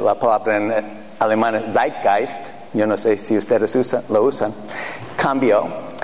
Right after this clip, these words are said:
Y todos tenían interés en cosas científicas. Y en este ambiente,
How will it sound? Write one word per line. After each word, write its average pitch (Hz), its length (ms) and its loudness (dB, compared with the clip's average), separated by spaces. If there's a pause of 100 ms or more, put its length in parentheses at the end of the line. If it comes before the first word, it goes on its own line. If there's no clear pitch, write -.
(240)
Y 151 720 6
todos 175 400 0
tenían 147 400 2
interés 143 460 2
en 139 80 0
cosas 135 440 2
científicas. 123 960 0 (480)
Y 143 540 4
en 139 140 4
este 127 960 2
ambiente, 110 920 0